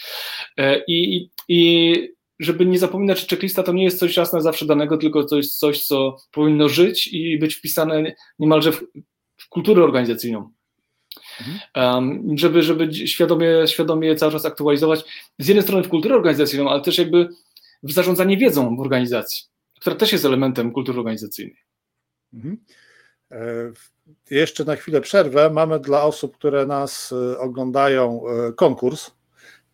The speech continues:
Speaker 2: E, możecie wygrać książkę, oczywiście tą żółtą taką. To nie ten egzemplarz, bo jak widzicie, ten egzemplarz już jest naznaczony tutaj moimi różnymi rzeczami. Natomiast, e, mamy dla was, e, konkurs. Konkurs jest bardzo prosty.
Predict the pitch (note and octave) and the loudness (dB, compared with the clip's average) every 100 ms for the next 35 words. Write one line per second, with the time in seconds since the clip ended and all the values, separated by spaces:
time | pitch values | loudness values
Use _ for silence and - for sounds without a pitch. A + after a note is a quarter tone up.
0 | - B2 B2 C#3+ D#3 G#3 G3 F3+ D#3+ D3 | -6 -4 -2 0 2 4 2 4 4 4
1 | - B2+ G#2+ - D3 - C3 B2+ - C3 | 0 -4 -4 -4 -4 -4 -10 -8 -6 -2
2 | A#2+ A#2 G#2+ G#2 G#2 G#2 G2 - E3 E3+ | -2 -2 -4 -6 -8 -8 -4 0 2 4
3 | E3+ F#3 F#3 D#3+ C#3 D#3+ C#3 C3 A#2 C3 | 6 6 6 4 6 4 4 2 2 0
4 | A#2+ B2 C3+ C3+ C3 B2 C3+ C3 - - | -2 -6 -6 -4 -4 -4 -2 -2 -4 -8
5 | A#2 C3+ A2+ B2+ C#3+ B2+ A2 - A#2 A2+ | -8 -6 -2 -2 2 2 0 -4 -4 -2
6 | A#2+ A#2+ A2 A2+ A2 A#2 A2+ G#2+ G#2+ A2+ | -4 -6 -6 -8 -6 -6 -6 -6 -4 -2
7 | G#2 D3 - - - - - - B2+ D#3+ | 0 0 -2 -14 -20 -20 -16 -4 2 4
8 | D3+ C#3+ - - C3 B2+ C3 E3 D#3+ D3 | 4 4 0 0 4 4 6 4 4 4
9 | D3 C#3+ C3+ - - B2 A#2+ A#2 C3+ B2 | 6 6 4 2 -2 0 0 2 2 2
10 | A#2 C#3+ E3+ E3+ - G3 G3 F3+ D#3+ C3+ | 4 4 4 2 2 2 2 -4 -4 0
11 | F3+ F3 D3+ C3+ A#2+ - A#2+ C3 | 2 2 0 0 -2 -2 -2 0